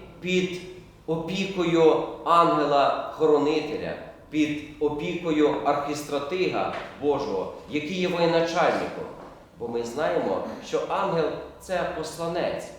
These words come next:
Архістратиг — це є воєначальник тих всіх ангелів. Отже, сьогодні ми велике торжество святкуємо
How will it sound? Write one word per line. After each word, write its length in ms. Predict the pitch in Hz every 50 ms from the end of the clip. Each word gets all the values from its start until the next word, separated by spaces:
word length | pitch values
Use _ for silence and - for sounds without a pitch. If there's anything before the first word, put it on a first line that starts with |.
| - - - -
Архістратиг — 1000 | - 143 156 151 151 151 156 151 - - 156 165 165 165 165 208 214 202 170 143 - - - - - -
це 200 | - - - 165
є 540 | 160 160 160 156 147 143 147 - - - - - - - - -
воєначальник 920 | 147 175 175 180 180 180 175 175 - 214 220 208 208 190 175 165 170 - -
тих 180 | 180 185 185
всіх 280 | 180 - - 180 170 - - - -
ангелів. 640 | 151 180 185 165 139 113 107 92 - - - - - - - - - - - - 101
Отже, 560 | 113 117 - 113 120 120 117 113 117 117 - - - - - - - - - - - - - -
сьогодні 880 | - - - 123 123 139 175 113 - - 160 156 143 123 107 - - - - - -
ми 520 | 120 147 165 170 175 165 147 - 113 - - - - - - - - - - - -
велике 460 | 151 160 165 175 - - - - -
торжество 1040 | 170 170 170 165 160 - 175 185 160 - - - 190 202 196 170 135 - - - -
святкуємо 840 | - - - 135 135 - - 147 127 113 107 98 92 87 82 76